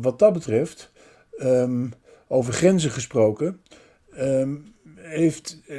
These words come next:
Nederland voldoende deskundigheid en wil getoond om dit probleem te tackelen. Maar de, de, de grote uitdaging is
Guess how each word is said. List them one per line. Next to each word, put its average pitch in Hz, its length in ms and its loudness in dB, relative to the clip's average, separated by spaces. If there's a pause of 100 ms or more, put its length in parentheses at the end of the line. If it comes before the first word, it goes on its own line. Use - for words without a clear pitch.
Nederland 156 800 0
voldoende 160 680 0
deskundigheid 196 1000 0
en 143 500 -2
wil 185 420 8
getoond 156 800 2 (220)
om 147 260 0
dit 233 200 0
probleem 143 480 2
te 123 140 -12
tackelen. 90 480 -2 (680)
Maar 123 200 -2
de, 139 420 -6
de, 120 460 -6
de 110 100 -6
grote 180 440 2 (280)
uitdaging 143 720 0
is 139 400 -6